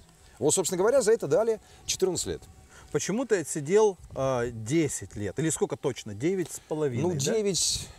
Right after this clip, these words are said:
Speaker 1: э, э, лет и семь месяцев, если быть таким вот совсем уже точным.
Speaker 2: Брат твой столько же отсидел?
Speaker 1: Чуть больше.
Speaker 2: А почему, э, скосили срок?
Speaker 1: Скосили срок?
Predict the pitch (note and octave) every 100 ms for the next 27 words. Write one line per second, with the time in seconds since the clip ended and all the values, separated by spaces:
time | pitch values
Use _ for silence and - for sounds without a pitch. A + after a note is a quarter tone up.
0 | - A#2+ A#2+ A2+ A2 G#2+ G#2 G2 - -
1 | - D#3 C3+ C3 E3+ A#3 - D#3+ - F3
2 | D#3+ B2 F#2+ F2+ F#2 B2 B2+ A#2+ - A2
3 | A2 F#2 E2+ - G#2+ F#2 F2 D#2 E2 -
4 | - - C3 E3 F3 - - E3 E3+ D3+
5 | - B3 B3+ D#3 A#2+ A2 - G#2+ F#2 -
6 | - F#3+ C#3+ A2 - D#2+ - C#3 D#3+ -
7 | G3 F3 C#3 C3 A#2 - - B2 C#3+ A2+
8 | G#2 A2+ F#2+ - - - - - - -
9 | D3 A3+ A3+ G#3+ D4+ D4